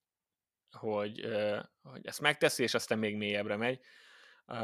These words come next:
amikor, ö, amikor leveszi teljesen a, a sisakot. Nyilván tudjuk, hogy miért, ö, hogy, hogy ez a, az érzelmi kapocs Groguval, hogy, hogy emiatt leveszi. Ezt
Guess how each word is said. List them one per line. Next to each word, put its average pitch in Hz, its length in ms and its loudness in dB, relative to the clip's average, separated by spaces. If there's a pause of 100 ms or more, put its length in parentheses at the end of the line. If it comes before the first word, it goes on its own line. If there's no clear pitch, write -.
(300)
amikor, 104 600 -2
ö, 101 280 0
amikor 113 320 -2
leveszi 98 360 0
teljesen 101 420 4
a, 101 320 -2
a 110 260 -2
sisakot. 135 640 2 (680)
Nyilván 123 400 4
tudjuk, 113 300 0
hogy 107 140 2
miért, 110 480 0 (460)
ö, 104 340 0 (140)
hogy, 117 220 -8 (240)
hogy 113 180 -8
ez 107 120 -4
a, 104 200 6
az 110 120 2
érzelmi 107 420 4
kapocs - 460 0 (420)
Groguval, 113 720 2
hogy, 110 240 0 (340)
hogy 113 280 -8
emiatt 110 400 0
leveszi. 107 520 0 (1000)
Ezt - 220 -6